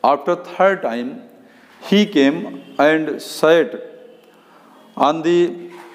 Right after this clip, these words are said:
neck of the author A G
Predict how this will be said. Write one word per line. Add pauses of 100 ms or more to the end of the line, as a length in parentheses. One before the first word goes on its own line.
(1300)
neck (120)
of (640)
the
author
A
G